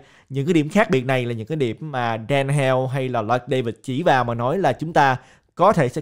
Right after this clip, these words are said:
không thấy cái mùa tăng trưởng mà bốn năm nữa, mà chúng ta sẽ thấy một cái mùa tăng trưởng dài hơn. Chúng ta đi vào một cái siêu chu kỳ. Siêu chu kỳ có nghĩa là cái chu kỳ này là sẽ kéo dài hơn, có thể là kéo dài sáu năm, tám năm, mười năm, không biết được. Nhưng mà sau này,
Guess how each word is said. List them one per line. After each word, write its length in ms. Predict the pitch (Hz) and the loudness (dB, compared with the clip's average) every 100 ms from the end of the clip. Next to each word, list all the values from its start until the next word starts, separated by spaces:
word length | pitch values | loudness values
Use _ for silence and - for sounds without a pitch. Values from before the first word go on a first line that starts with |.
| - | -4
không 260 | 156 147 | -4 -4
thấy 300 | 135 147 170 170 | -2 0 0 -2
cái 80 | |
mùa 220 | 151 127 107 | -4 -4 -4
tăng 260 | 131 131 | -6 -8
trưởng 200 | 117 117 | -8 -4
mà 80 | 131 | -2
bốn 160 | 135 175 | -2 0
năm 200 | 143 127 | -2 -2
nữa, 220 | 107 120 | -4 -2
mà 180 | 139 117 | -2 -2
chúng 180 | 147 | -4
ta 120 | 151 135 | -2 -2
sẽ 80 | |
thấy 180 | 135 151 | -2 -2
một 180 | 156 - | -2 -2
cái 120 | 143 | -4
mùa 180 | 139 120 | -2 -4
tăng 200 | 131 127 | -4 -6
trưởng 300 | 113 117 143 | -8 -8 0
dài 220 | 139 113 | 2 2
hơn. 240 | 123 147 131 - _ - | 2 2 0 -8 _ -8
Chúng 80 | 165 | 0
ta 100 | 156 | 2
đi 260 | 147 151 | 4 4
vào 140 | 131 117 | 2 -2
một 80 | |
cái 80 | 139 | -4
siêu 260 | - - 160 | -6 -2 2
chu 100 | 165 | 2
kỳ. 260 | 156 135 113 - | 2 0 -2 -8
Siêu 300 | - - 190 190 | -14 0 2 4
chu 100 | 185 | 2
kỳ 260 | 180 143 131 | 4 2 2
có 220 | - 165 | -6 -4
nghĩa 220 | 147 135 | 0 0
là 80 | 156 | 0
cái 120 | 165 | -4
chu 140 | 170 156 | -2 -2
kỳ 140 | 147 131 | -2 -4
này 340 | 120 117 113 - | -4 -4 -8 -14
là 180 | 113 120 | -10 -8
sẽ 220 | 120 120 | -6 -8
kéo 300 | 127 - 160 | -8 -2 -2
dài 240 | 202 151 117 | 2 2 2
hơn, 280 | 139 139 131 - _ | 2 0 -2 -10 _
có 120 | - 156 | -4 0
thể 140 | 139 | 0
là 80 | 131 | -2
kéo 240 | 143 147 | -2 -2
dài 240 | 165 131 107 | 0 -2 -2
sáu 280 | - 143 | -2 -2
năm, 320 | 196 151 139 123 | -2 -6 -6 -4
tám 260 | 135 151 202 | 0 0 -2
năm, 180 | 147 135 | -4 -2
mười 160 | 127 | -2
năm, 220 | 127 131 120 | 0 -2 -4
không 160 | - 170 | -4 -2
biết 140 | 226 | 0
được. 220 | 151 117 - _ _ | 0 -2 -8 _ _
Nhưng 240 | 160 170 | -4 0
mà 280 | 151 127 120 | 2 2 -2
sau 260 | - 165 165 | -2 2 4
này, 220 | 143 120 | 4 0